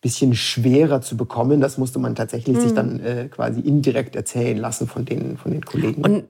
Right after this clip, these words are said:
Speaker 2: da sind wir schon genau beim Thema, über das wir heute so ein bisschen, bisschen reden wollen, nämlich denn wie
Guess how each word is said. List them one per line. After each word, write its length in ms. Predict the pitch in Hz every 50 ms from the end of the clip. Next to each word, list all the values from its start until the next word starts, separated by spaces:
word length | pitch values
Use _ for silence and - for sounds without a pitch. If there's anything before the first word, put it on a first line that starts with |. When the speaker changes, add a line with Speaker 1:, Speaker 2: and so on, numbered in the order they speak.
| _
Speaker 2:
da 120 | - 214 214
sind 180 | 196 254 262
wir 100 | 269 269
schon 360 | 262 - 262 240 233 214 165 -
genau 320 | - 220 220 208 214 220
beim 280 | 247 233 214 208 196 -
Thema, 500 | - 226 220 226 226 202 185 180 180 170
über 180 | 180 170 180 175
das 240 | 185 180 - -
wir 100 | 196 185
heute 260 | 165 190 190 - 202 180
so 80 | 185 180
ein 80 | 180
bisschen, 560 | 170 185 - - - 185 175 170 170 165 160
bisschen 340 | - 175 - - - 190 180
reden 380 | 170 165 185 196 190 220 214 180
wollen, 240 | 165 160 156 156 160
nämlich 420 | 160 165 165 156 160 160 - -
denn 340 | - 175 160 156 156 - - -
wie 420 | 160 156 185 196 196 190 180